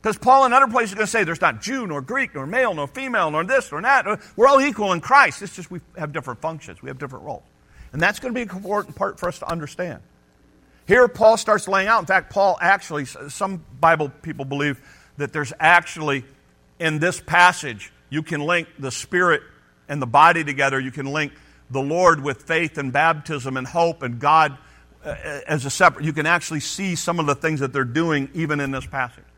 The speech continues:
So that's an important principle to understand. We can be equal and yet still have different roles. Okay? Second idea that Paul talks about in this, I gotta drink this now, um, is this idea.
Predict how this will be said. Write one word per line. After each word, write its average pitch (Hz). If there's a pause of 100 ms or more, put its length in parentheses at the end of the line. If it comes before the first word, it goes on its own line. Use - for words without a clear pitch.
(960)
So 185
that's 226
an 262
important 214
principle 202
to 202
understand. 185
We 220
can 269
be 202
equal 240 (760)
and 165
yet 180
still 196
have 160
different 139
roles. 104 (300)
Okay? 127 (1120)
Second 202
idea 135 (280)
that 143
Paul 151
talks 143
about 131
in 139
this, 131
I 117
gotta 87
drink 113
this 80
now, 101
um, 139 (180)
is 180
this 208
idea. 165